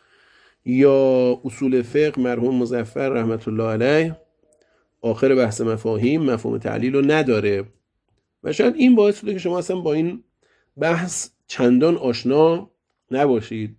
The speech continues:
لذا جسارت منو میبخشید، من می‌خوام یه مقدار بازتر اینو توضیح بدم. حجیتشو نمی‌خوام بگم ها،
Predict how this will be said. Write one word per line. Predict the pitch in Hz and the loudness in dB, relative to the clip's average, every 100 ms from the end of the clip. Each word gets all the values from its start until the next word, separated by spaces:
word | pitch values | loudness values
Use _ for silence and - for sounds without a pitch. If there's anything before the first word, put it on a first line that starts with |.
| - | -10
لذا | 151 214 262 | -4 0 4
جسارت | 220 202 190 185 | 4 4 0 0
منو | 180 - 254 | 0 2 4
میبخشید، | 254 294 139 - 135 123 | 4 6 4 2 -6 -4
من | 143 185 | -2 0
می‌خوام | 175 156 180 | -2 -4 -4
یه | 190 | -2
مقدار | 208 202 202 202 233 _ _ _ _ _ 135 | -2 0 0 2 -2 _ _ _ _ _ -4
بازتر | 131 127 123 120 - - 185 208 - | 2 4 4 2 -4 -2 0 0 -2
اینو | 185 | -2
توضیح | - - 123 123 220 | -2 -2 0 2 2
بدم. | 202 151 143 135 127 135 - _ _ _ _ _ | 2 4 4 4 2 0 -10 _ _ _ _ _
حجیتشو | 185 175 240 277 254 | -8 -2 -2 0 2
نمی‌خوام | 302 269 160 131 | 4 4 4 4
بگم | 123 117 110 | 4 2 0
ها، | 113 117 117 | 0 0 0